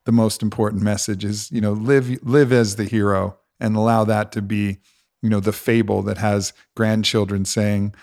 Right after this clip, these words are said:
"I'm gonna be, you know, I'm gonna be whoever your name is, <laughs> you know, I'm gonna be this person because you lived in such an inspiring way." And that's, uh, you know, that's what draws me forward. And, uh, I think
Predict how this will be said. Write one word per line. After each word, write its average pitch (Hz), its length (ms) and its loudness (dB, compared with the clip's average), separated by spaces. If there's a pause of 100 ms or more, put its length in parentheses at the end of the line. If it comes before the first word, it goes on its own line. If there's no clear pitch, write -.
(160)
"I'm 170 240 4
gonna 113 200 4
be, 110 380 2 (280)
you 120 100 0
know, 117 140 4
I'm 123 180 2
gonna 147 160 4
be 147 300 2
whoever 151 360 2
your 151 240 2
name 104 260 2
is, - 340 -4
<laughs> - 20 -8
you 110 100 0
know, 110 180 0 (180)
I'm 139 100 2
gonna 139 140 4
be 131 140 2
this 123 260 2
person 98 500 -4 (340)
because 110 340 0
you 123 300 4
lived 113 400 2
in 104 100 -2
such 104 280 -4
an 104 100 -6
inspiring 98 560 -4
way." 95 240 -2
And 98 160 -2
that's, 107 260 -4
uh, 101 220 -4 (480)
you 113 60 -2
know, 110 80 0
that's 110 160 -2
what 107 100 -4
draws 107 320 -2
me 110 140 2
forward. 113 480 0
And, 98 180 -2
uh, 98 240 -6
I 110 120 -4
think 98 380 -6